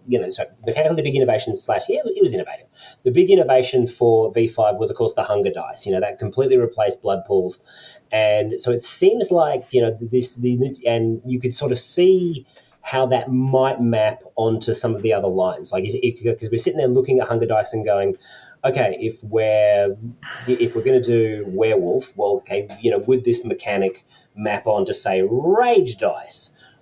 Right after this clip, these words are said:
Or, you know, or if you jump over to Mage of the Ascension, would this be paradox dice? You know, this, this, um, sort of push your luck mechanic where, yeah, you can keep things going and you're getting bonuses, but the odds of something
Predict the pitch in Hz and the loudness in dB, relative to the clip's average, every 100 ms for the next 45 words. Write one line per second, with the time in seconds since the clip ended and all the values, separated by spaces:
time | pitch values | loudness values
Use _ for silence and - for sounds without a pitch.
0 | _ 113 110 107 101 117 104 113 117 117 | _ 2 2 2 2 2 2 2 4 4
1 | 113 - 107 110 104 107 101 98 - 104 | 2 -6 -4 -2 2 0 0 -4 -4 -2
2 | 98 101 101 101 95 107 - 160 170 131 | 0 -2 -4 -4 -4 -6 -2 -2 0 0
3 | 123 127 123 120 - 104 95 98 - _ | 2 2 2 -2 -2 -2 0 -2 -8 _
4 | _ _ _ - - 196 160 113 - - | _ _ _ -10 -2 2 2 2 0 -2
5 | - - 85 - - - 110 113 127 - | -8 -6 -6 -6 -10 -4 0 2 0 0
6 | 127 127 - 120 113 113 110 104 - - | 2 2 0 -2 2 2 0 -4 -10 -20
7 | - - - 127 123 - 190 - 160 123 | -20 -20 -4 0 0 2 2 2 2 2
8 | 123 123 120 98 - 95 87 - - 98 | 2 0 -2 -2 -4 -4 -4 -8 -8 -2
9 | 107 101 98 92 - _ _ _ 123 147 | 2 2 2 -2 -8 _ _ _ -2 2
10 | 135 127 131 123 156 156 - 143 120 135 | 2 0 -4 -4 -2 -4 -2 -2 0 2
11 | 127 123 123 123 120 131 123 120 120 120 | 4 4 4 4 4 4 4 4 4 4
12 | 120 - 117 110 127 113 117 120 117 - | 2 0 -4 -2 0 2 2 0 -4 -4
13 | 117 113 117 | -6 -6 -8